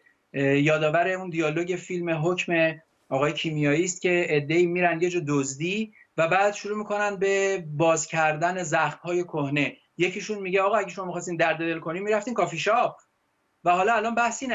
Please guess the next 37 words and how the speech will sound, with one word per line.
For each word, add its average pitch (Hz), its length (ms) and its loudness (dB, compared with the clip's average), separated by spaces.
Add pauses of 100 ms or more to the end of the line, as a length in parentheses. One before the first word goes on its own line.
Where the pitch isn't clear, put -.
اگه 190 200 0
آقای 185 280 -2
حسینی 190 340 -6
می‌خواست 185 500 -2
اعتراض 180 540 2
به 240 140 2
معترضین 175 920 2
بکنه 180 360 -2
که 220 120 -6
خب 214 140 0
می‌رفت 220 260 0
پشت 220 240 -4
تریبون 202 380 -2
جشنواره‌ای 175 800 0 (240)
که 180 120 2
دو 220 180 0
سال 202 280 0
پیش 170 360 -4
بابت 180 340 0
همین 202 520 0 (220)
نمایش 160 360 -2
داده 160 240 -2
نشدن 160 580 -2
فیلم 170 240 -2
آشغال‌های 143 520 0
دوست 139 320 -4
داشتنی 139 460 2
محسن 139 340 2
امیر 139 300 4
یوسفی، 139 400 -2
ایشون 202 380 0
به 190 60 4
عنوان 160 220 2
یک 156 180 0
بازیگر 147 400 2
اون 147 100 2
فیلم 214 300 0